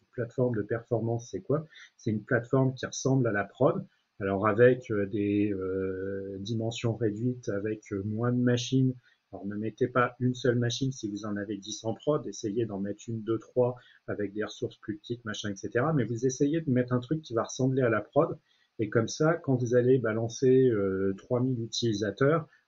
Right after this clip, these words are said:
vous ferez des projections en vous disant, bah, sur la prod, ça sera trente mille utilisateurs simultanés. Euh, et après, du coup, la méthode, c'est quoi ? Donc, euh, le, le plus important, c'est préparer ses outils.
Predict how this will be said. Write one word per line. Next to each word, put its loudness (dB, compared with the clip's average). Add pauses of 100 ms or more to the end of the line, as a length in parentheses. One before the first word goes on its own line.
vous -4
ferez 0
des 2
projections 0
en 2
vous -2
disant, 0
bah, -6
sur -6
la 0
prod, -2
ça -4
sera -6
trente -6
mille 0
utilisateurs -6
simultanés. -10 (1900)
Euh, 4
et 8
après, 6
du 0
coup, 4
la 2
méthode, 2
c'est 2
quoi ? -2
Donc, -4
euh, 0
le, -2
le -2
plus 2
important, 4
c'est 0
préparer 0
ses -4
outils. -10